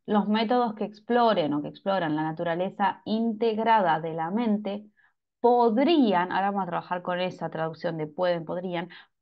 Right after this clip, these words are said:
podrían contribuir con el cambio de paradigma en el campo de la salud mental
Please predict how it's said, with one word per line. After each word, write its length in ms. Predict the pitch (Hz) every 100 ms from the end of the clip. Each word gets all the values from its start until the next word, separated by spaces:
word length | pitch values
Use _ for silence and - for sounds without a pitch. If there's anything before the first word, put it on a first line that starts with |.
| -
podrían 680 | 226 233 247 294 359 339 262
contribuir 920 | 214 202 254 269 269 254 226 208 226 - _ _ _ _ _ _
con 260 | 262 262 247
el 340 | 240 233 226
cambio 360 | 254 269 294 240
de 100 | 208
paradigma 760 | 208 185 185 190 220 220 226 -
en 180 | 190 180
el 220 | 175 175
campo 360 | 262 311 247 180
de 80 |
la 120 | 135 -
salud 260 | 165 175 220
mental 540 | 277 285 262 233 233